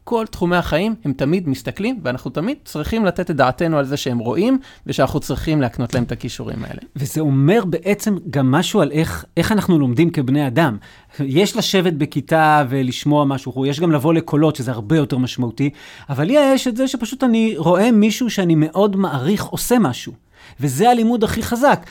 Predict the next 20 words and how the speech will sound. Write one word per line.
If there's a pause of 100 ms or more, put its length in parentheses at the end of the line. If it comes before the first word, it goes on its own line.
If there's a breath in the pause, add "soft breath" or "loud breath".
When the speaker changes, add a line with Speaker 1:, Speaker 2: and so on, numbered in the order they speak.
(140)
Speaker 2:
ואם
נקיש
רגע
גם
לענייננו, (380 loud breath)
אמ, (220)
ב-, (500)
ברור (140 soft breath)
שאני
יכול (140)
לצרוח
חמשת
אלפים
פעם, (180)
חס
וחלילה, (100)
אל
תצרחו
על
הילדים.